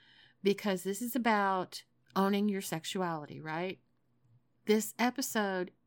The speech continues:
is about owning your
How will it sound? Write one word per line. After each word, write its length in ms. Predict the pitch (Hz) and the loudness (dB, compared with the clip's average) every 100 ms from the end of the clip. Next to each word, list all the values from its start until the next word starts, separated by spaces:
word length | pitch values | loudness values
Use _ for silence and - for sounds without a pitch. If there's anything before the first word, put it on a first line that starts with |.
| - | 2
is 380 | 254 311 302 196 | 6 8 6 4
about 580 | 165 165 147 151 - _ _ _ _ _ _ _ - | -2 -2 -4 -6 -8 _ _ _ _ _ _ _ -2
owning 680 | 165 160 160 170 190 220 247 _ _ _ _ _ | 0 0 0 -2 -4 -4 -8 _ _ _ _ _
your 1080 | 151 156 175 220 330 359 202 165 147 147 | -12 -2 2 2 2 4 2 2 -2 -8